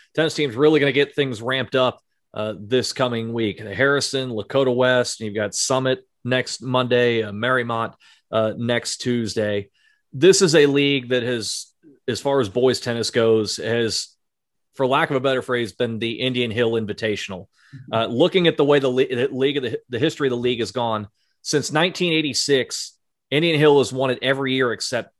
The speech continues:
Speaker 1: two. Wyoming has won the other two. That's at least something to hang your hat on there. You've been able to de-, dethrone them twice. But nevertheless,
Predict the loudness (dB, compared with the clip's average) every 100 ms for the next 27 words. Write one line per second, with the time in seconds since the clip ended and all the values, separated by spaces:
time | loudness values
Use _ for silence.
0 | _ -8 -2 0 -2 -8 _ _ _ -4
1 | 0 2 2 0 0 0 -2 0 -2 -2
2 | -4 -4 -4 -6 _ _ _ _ -2 0
3 | -2 -2 -4 -2 -4 -6 -6 -6 -6 -4
4 | -2 -2 -4 -6 -4 -4 -4 -6 -10 -14
5 | -14 -10 -6 -6 -8 -6 -4 -4 -8 -2
6 | 2 2 2 2 0 -6